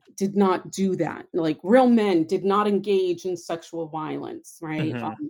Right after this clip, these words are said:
Speaker 1: and he, he addresses that, and I think that that's an important, um, idea to,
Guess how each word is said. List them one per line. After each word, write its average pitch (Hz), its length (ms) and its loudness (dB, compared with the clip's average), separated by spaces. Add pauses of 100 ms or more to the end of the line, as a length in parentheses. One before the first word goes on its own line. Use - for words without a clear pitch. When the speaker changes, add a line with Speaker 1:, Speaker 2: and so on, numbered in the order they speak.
(140)
Speaker 1:
and 170 120 2
he, 165 360 0
he 196 160 -2
addresses 165 580 -6
that, 147 220 -6
and 156 100 -4
I 156 100 -4
think 175 220 -6
that 170 120 -8
that's 165 280 -4
an 156 60 0
important, 156 680 -4 (600)
um, 160 480 0
idea 165 380 2
to, 165 260 -2